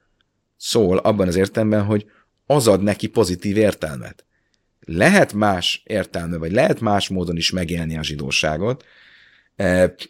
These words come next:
e, meg lehet élni úgy is, hogy a zsidóság az valami fajta, em, áldozati, ö, szerep, meg lehet élni a zsidóságot úgy, amivel én messzemetékig nem értek egyet, de úgy is, hogy az valamilyen a,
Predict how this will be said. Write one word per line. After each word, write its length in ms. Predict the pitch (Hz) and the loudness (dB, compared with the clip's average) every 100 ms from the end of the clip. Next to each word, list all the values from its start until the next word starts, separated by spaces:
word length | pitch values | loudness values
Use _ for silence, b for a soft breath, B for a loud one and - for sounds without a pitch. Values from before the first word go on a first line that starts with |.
| _ _ | _ _
e, 200 | - 85 | -6 -4
meg 220 | 85 107 113 | 2 4 6
lehet 240 | 104 95 | 4 2
élni 220 | 95 92 | -2 -2
úgy 200 | 95 110 | 0 0
is, 180 | 95 85 | 0 -2
hogy 120 | 95 | -2
a 40 | 85 | -2
zsidóság 920 | 92 95 90 87 - 87 - 85 82 | 0 0 0 -2 -8 -6 -4 -2 -4
az 220 | 80 - | -6 -4
valami 280 | 82 90 90 | 0 0 0
fajta, 640 | 82 85 80 - 76 71 - b b b b | -2 -4 -6 -6 -8 -8 -14 b b b b
em, 840 | - 95 85 82 78 76 73 69 - _ _ _ _ | -6 -2 -2 -2 -6 -8 -8 -12 -16 _ _ _ _
áldozati, 800 | - 98 104 101 98 104 95 98 - - | -4 0 2 2 0 -2 -4 -4 -10 -8
ö, 140 | 101 90 | -4 -2
szerep, 540 | - 98 92 87 - _ b b b | 0 2 2 0 -4 _ b b b
meg 160 | 104 | 4
lehet 220 | 107 98 | 6 4
élni 200 | 101 95 | 2 0
a 40 | 92 | 0
zsidóságot 640 | 92 98 87 92 85 82 | 0 0 0 0 -2 -4
úgy, 300 | 92 87 - _ | -6 -6 -12 _
amivel 300 | - 92 85 | -4 -2 0
én 80 | 82 | 0
messzemetékig 640 | 85 85 - 80 78 80 | 0 -2 -2 -4 -4 -2
nem 140 | 87 85 | 0 0
értek 320 | 80 - 73 | 0 -2 2
egyet, 340 | 113 107 85 | 2 2 -2
de 140 | 78 87 | -2 2
úgy 140 | 92 | 2
is, 160 | 85 82 | 2 0
hogy 120 | 82 | -2
az 140 | 80 | -4
valamilyen 540 | 82 82 80 78 71 76 | -4 -2 -2 -4 -4 -6
a, 240 | 69 69 | -6 -10